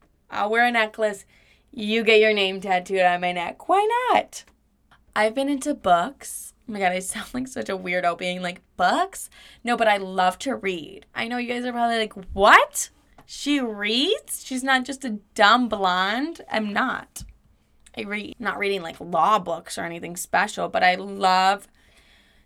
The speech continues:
to just sit down at the end of the night, get in the bath, light a candle, have my glass of wine,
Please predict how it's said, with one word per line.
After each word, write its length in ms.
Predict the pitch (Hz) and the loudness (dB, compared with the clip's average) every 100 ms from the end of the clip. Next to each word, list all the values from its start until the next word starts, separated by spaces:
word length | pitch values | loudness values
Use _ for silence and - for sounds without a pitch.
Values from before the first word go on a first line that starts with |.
| _ - | _ -12
to 100 | 240 | -6
just 240 | 247 - | -4 -2
sit 240 | 226 226 | 0 0
down 420 | 226 214 202 202 202 | 0 -2 0 -2 -4
at 140 | 202 | -8
the 140 | - - | -12 -8
end 280 | 208 202 214 | -6 -4 -4
of 100 | 214 | -2
the 100 | 233 | -2
night, 640 | 214 208 208 196 190 196 | -2 -2 -2 -2 -4 -8
get 220 | - 196 | -6 -6
in 100 | 214 | -4
the 80 | 240 | -6
bath, 400 | 220 208 214 - | -6 -6 -8 -8
light 220 | 214 196 | -6 -4
a 60 | 220 | -6
candle, 480 | - 202 196 202 196 | -8 -10 -6 -6 -6
have 240 | 190 190 | -6 -6
my 120 | 220 | -6
glass 380 | 220 208 214 214 | -2 0 0 -2
of 100 | 226 | -4
wine, 540 | 202 190 185 180 180 | 0 0 0 -4 -8